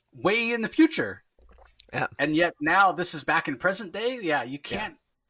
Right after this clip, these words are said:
Speaker 1: <laughs> it doesn't, it doesn't work.
Speaker 2: Yeah, the
Speaker 1: The
Speaker 2: continuity is,
Speaker 1: timeline
Speaker 2: is wonky. It's just, it's just a wonky
Speaker 1: Yeah.
Speaker 2: continuity. But
Speaker 1: Yeah.
Speaker 2: you know, again, in fairness, if, if you're, if you're just reading I Am Batman, and you know, you just, you know, and you just love Jace Fox as a character,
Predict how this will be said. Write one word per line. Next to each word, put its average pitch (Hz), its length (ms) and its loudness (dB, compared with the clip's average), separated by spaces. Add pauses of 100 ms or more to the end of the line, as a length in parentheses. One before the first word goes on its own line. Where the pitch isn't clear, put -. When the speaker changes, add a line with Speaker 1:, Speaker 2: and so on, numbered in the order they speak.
(260)
Speaker 1:
<laughs> - 120 -10
it 147 120 -8
doesn't, 170 260 0
it 147 60 -4
doesn't 139 260 -2
work. 113 220 -16
Speaker 2:
Yeah, 175 60 2
the 170 60 2
Speaker 1:
The - 60 -6
Speaker 2:
continuity 240 460 6
is, 156 160 4
Speaker 1:
timeline - 80 -2
Speaker 2:
is 165 100 2
wonky. 180 460 2
It's - 100 -6
just, 202 200 2
it's - 100 0
just 262 160 2
a 240 40 8
wonky 208 360 8
Speaker 1:
Yeah. 190 60 -4
Speaker 2:
continuity. 170 560 4
But 123 180 -2 (260)
Speaker 1:
Yeah. - 120 -10
Speaker 2:
you 220 60 0
know, 233 160 6 (140)
again, 196 320 4
in 196 140 2
fairness, 277 720 4 (100)
if, 208 240 4
if - 220 0
you're, 208 200 4
if 202 120 -4
you're 254 100 2
just 320 240 0
reading 277 240 4
I 233 100 6
Am 202 120 4
Batman, 147 600 2 (800)
and 170 340 2 (140)
you 240 80 0
know, 185 120 4
you 175 180 0
just, 180 220 0 (540)
you 277 100 -4
know, 180 180 2
and 160 160 -4
you 180 80 2
just 202 220 0
love 165 340 4
Jace 180 280 4
Fox 175 300 2
as 143 80 -4
a 143 40 -4
character, 185 600 -2